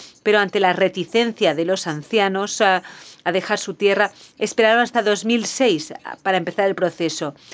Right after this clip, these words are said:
Las discusiones llevaron muchos años porque no se estaba preparado. El lazo de la tierra era tan grande. Durante medio siglo estaban unidos a ellos los, ah, aldeanos, hasta que se dieron cuenta que la reubicación era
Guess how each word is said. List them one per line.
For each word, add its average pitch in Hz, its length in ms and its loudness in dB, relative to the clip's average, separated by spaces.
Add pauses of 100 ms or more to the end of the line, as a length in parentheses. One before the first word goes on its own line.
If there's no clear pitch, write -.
(220)
Las 190 180 0
discusiones 208 540 -4
llevaron 208 320 2
muchos 240 320 -2
años 247 260 0
porque 254 300 0
no 262 180 2
se 269 120 -2
estaba 226 460 0
preparado. 147 560 -2 (1000)
El 214 240 2
lazo 247 260 0
de 226 80 2
la 190 140 2
tierra 226 400 2
era 208 240 0
tan 180 260 0
grande. 180 500 -2 (380)
Durante 220 380 2
medio 269 340 4
siglo 226 440 2
estaban 190 460 0
unidos 208 440 0
a 196 80 4
ellos 208 240 2
los, 190 260 -2
ah, 185 140 4
aldeanos, 180 720 0 (300)
hasta 202 240 -2
que 202 340 -2
se 196 200 -4
dieron 214 360 0
cuenta 214 320 0
que 233 100 0
la 214 140 4
reubicación 202 800 -2 (240)
era 226 260 0